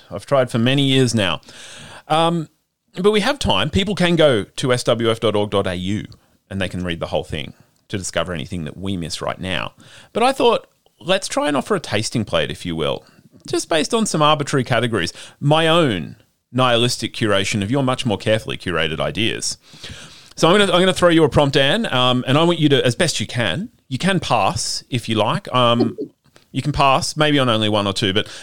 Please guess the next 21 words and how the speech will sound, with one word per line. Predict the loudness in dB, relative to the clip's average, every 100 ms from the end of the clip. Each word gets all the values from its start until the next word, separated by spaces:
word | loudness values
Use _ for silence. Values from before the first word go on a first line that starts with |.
| -20 -6
I'm | 0
gonna | 2
throw | 4 4
you | 4
a | 2
prompt, | 0 0 -4 -8 -8 -14 _
and | -2 0
you |
tell | 2 2
me | 2 2
an | 2 0
event | 0 -2
that | -2
maybe | -4 -2 -2
I |
should | -4 -6
check | -6 -2
out. | -4 -4 -16 -16 -18 -20 -20 -16 -2
Um, | 4 4 2 -6 -12 -20 _ _
something | -2 0 2 2
surprising. | 2 0 -2 -4 0 2 2 2 -2 -8 -14